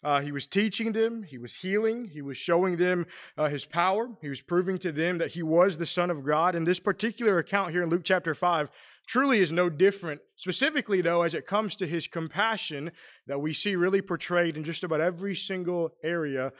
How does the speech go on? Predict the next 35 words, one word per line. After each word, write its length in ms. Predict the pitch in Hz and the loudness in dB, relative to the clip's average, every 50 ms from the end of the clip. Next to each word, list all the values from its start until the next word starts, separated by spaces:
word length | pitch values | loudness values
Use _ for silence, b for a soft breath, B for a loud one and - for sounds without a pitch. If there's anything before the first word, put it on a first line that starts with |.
| B B B B - | B B B B -2
of 100 | 160 151 | 2 2
the 60 | 160 | 4
life 320 | 151 147 147 156 160 - | 4 6 4 4 2 0
of 140 | 170 156 143 | -4 -6 -6
Jesus 340 | 135 151 151 135 147 131 - | -4 -6 -6 -4 -6 -8 -8
Christ. 420 | - - - 175 175 156 139 - | -8 -2 0 2 2 2 0 -2
It's 140 | 156 - - | -6 -2 0
interesting 480 | 240 277 254 294 240 - - 202 185 170 | -2 0 0 -2 -4 -2 -2 -4 0 2
that 240 | 170 170 160 147 | 4 4 4 2
when 160 | 151 156 165 165 | 0 -4 -4 -2
we 120 | 185 185 | 0 4
look 200 | 180 202 247 - | 4 4 4 4
at 60 | 247 | 0
this 120 | 202 202 208 | -2 -2 -2
particular 520 | - 196 - - 208 - - 214 190 175 | -2 -4 -4 -4 -8 -6 -2 0 0 0
account 320 | 156 - - 190 190 170 | 0 0 0 -2 0 2
here 80 | 175 190 | 0 0
in 80 | 180 165 | 2 2
Luke 140 | 175 185 - | 0 0 0
chapter 360 | - 196 190 180 - 175 160 | 0 0 0 0 -2 -6 -8
five, 320 | - - 180 175 175 160 | -4 0 2 2 2 2
beginning 460 | 147 160 151 160 202 240 247 208 165 B B B B B B B | -2 -2 0 2 2 4 4 2 0 B B B B B B B
in 140 | 165 180 175 | -2 0 4
verse 240 | 190 190 180 - - | 4 4 4 4 4
seventeen, 640 | 196 196 202 180 180 165 - - 202 202 180 151 | 4 4 4 4 -2 -4 -2 0 0 0 0 0
as 120 | 143 131 135 | -4 -4 -2
we 120 | 165 170 | -2 0
look 320 | 165 170 190 226 233 - - | 4 6 6 4 4 2 -2
at, 320 | 196 190 185 170 135 b b b b b - | -2 0 0 0 -2 b b b b b 2
uh, 220 | 165 160 160 160 | 4 4 4 4
Jesus' 500 | 151 131 147 185 220 226 196 202 170 - | 2 -2 -2 -2 -2 0 0 0 -2 -2
healing 420 | - - 196 226 233 220 202 180 180 | -4 -4 -4 -4 -2 -2 -2 -4 -4
of 300 | - 165 185 202 190 165 | -4 -2 -2 -2 -2 -2
the 80 | 170 151 | -8 -8
paralytic, 640 | - 170 190 185 170 151 160 185 202 165 - - | -2 0 2 4 6 6 6 4 4 2 0 -6